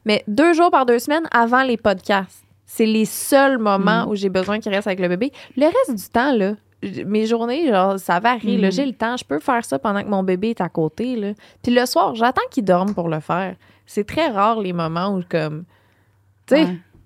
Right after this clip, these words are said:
Speaker 1: c'est un moment pour moi,
Speaker 2: Mm.
Speaker 1: câlisse.
Speaker 2: Mais c'est ça, mais eux, ils l'ont pas, ça.
Speaker 1: Ben, c'est ça, chier
Speaker 2: Ils ont
Speaker 1: pendant
Speaker 2: pas le
Speaker 1: trente-cinq minutes.
Speaker 2: <laughs> Ils ont
Speaker 1: Ouh, asti, apprenez à vous mettre des fucking crèmes.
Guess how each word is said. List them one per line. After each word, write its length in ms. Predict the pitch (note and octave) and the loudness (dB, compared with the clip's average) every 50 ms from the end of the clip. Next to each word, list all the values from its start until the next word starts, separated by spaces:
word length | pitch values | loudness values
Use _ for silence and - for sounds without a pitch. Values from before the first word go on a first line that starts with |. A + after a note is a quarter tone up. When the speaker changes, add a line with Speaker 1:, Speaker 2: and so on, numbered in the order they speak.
| _ _ _ _ _ _ _ | _ _ _ _ _ _ _
Speaker 1:
c'est 240 | - - - - G#3+ | -20 -4 0 2 2
un 100 | A3 A3 | 4 4
moment 260 | A#3 A#3 B3 D#4+ F#4+ - | 2 2 2 0 0 0
pour 180 | - F3+ D#3+ F3+ | -2 -2 -2 -4
moi, 340 | F3 D3 D3 D#3 E3+ F3+ F3 _ _ _ | -4 -2 -2 -2 -2 -4 -8 _ _ _
Speaker 2:
Mm. 60 | G#3+ G3+ | -4 0
Speaker 1:
câlisse. 680 | - - - - D3+ D#3+ E3 F3+ F#3 F#3 - - - _ _ _ _ _ _ _ _ _ _ _ _ _ - - _ _ - - G3+ | 0 0 2 2 0 0 0 0 -2 -6 -12 -18 -20 _ _ _ _ _ _ _ _ _ _ _ _ _ -20 -20 _ _ -10 -6 -4
Speaker 2:
Mais 100 | F#3+ F3+ | -4 -4
c'est 140 | F#3 - F#3+ | -4 -8 -8
ça, 140 | F#3 A3 | -6 -6
mais 180 | A3 G#3 F#3+ F#3 | -6 -4 -4 -4
eux, 60 | G3+ G#3+ | -4 -4
ils 60 | A3 | -4
l'ont 160 | G#3+ G3+ F#3+ | -4 -6 -8
pas, 200 | F#3 - G3+ G3+ | -10 -12 -12 -14
ça. 200 | G3+ - - F#3+ F#3+ - _ - | -14 -16 -16 -18 -18 -16 _ -2
Speaker 1:
Ben, 160 | G3 G#3 A3+ | 0 0 0
c'est 140 | A3+ - E4+ | 0 -4 -8
ça, 220 | - - - D#3+ | -8 -8 -10 -10
chier 240 | D3+ - - - G#3 | -8 -8 -6 -4 -2
Speaker 2:
Ils 20 | |
ont 40 | G3 | -2
Speaker 1:
pendant 120 | G3 A#3 G#3+ | 0 -2 -2
Speaker 2:
pas 40 | G3+ | -2
le 40 | G#3+ | -2
Speaker 1:
trente-cinq 240 | G#3 G3 - G#3+ G3 | 0 0 0 0 0
minutes. 260 | G3 F#3+ F#3 F3 F3 F3+ - _ _ _ _ _ _ _ _ _ _ | -2 -6 -6 -8 -8 -12 -14 _ _ _ _ _ _ _ _ _ _
Speaker 2:
<laughs> 160 | D4+ D4 D4+ - - C4 D4 D4+ - - - - - - - - - - - | -6 -6 -6 -8 -8 -10 -12 -10 -12 -14 -14 -14 -14 -16 -16 -16 -18 -6 -2
Ils 60 | - D4 | 0 0
ont 420 | D#4 B3+ - - - - - - | 0 0 -2 -10 -12 0 4 6
Speaker 1:
Ouh, 320 | C#4+ E4+ G4 A4 A4 G#4+ | 8 10 10 10 10 10
asti, 340 | B3+ A#3 A#3+ - - - E4+ F#4 | 8 8 6 2 -2 2 4 4
apprenez 400 | E4+ - - - B3 B3 C4 D4+ | 4 4 4 2 2 4 6 4
à 80 | F#4 | 4
vous 100 | F4 C#4+ | 4 2
mettre 140 | D#4 E4 D4 | 0 0 2
des 100 | D#4 D4 | 0 0
fucking 320 | - D4 C#4 C#4 C#4+ A#3+ G#3+ | 2 0 0 0 0 -4 -4
crèmes. 840 | - - - A3+ A3+ C4 F#4+ G#4+ F4+ C#4+ A3+ G#3 G3+ G3 G3 G3+ | -8 -4 0 0 2 2 2 2 0 0 -2 -2 -2 -2 -2 -4